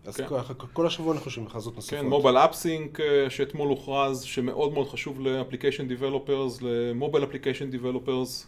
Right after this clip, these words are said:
Speaker 2: הולך לשנות בצורה מאוד מהותית את הצורה שבה אנשים מתעסקים עם דאטה באפליקציות.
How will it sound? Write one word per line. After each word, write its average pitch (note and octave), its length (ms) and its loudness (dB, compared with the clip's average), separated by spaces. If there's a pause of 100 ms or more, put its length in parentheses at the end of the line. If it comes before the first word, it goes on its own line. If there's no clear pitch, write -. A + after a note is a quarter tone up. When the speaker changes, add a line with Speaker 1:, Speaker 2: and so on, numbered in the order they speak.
(500)
Speaker 2:
הולך C3 320 -6
לשנות C3+ 360 -6
בצורה C3 360 -6
מאוד D3+ 300 -2
מהותית C3+ 280 -4
את - 40 -18
הצורה B2+ 300 -8
שבה B2 240 -6
אנשים B2 260 -6
מתעסקים - 400 -6
עם A#2 100 -4
דאטה B2+ 280 -2
באפליקציות. A#2+ 1080 -6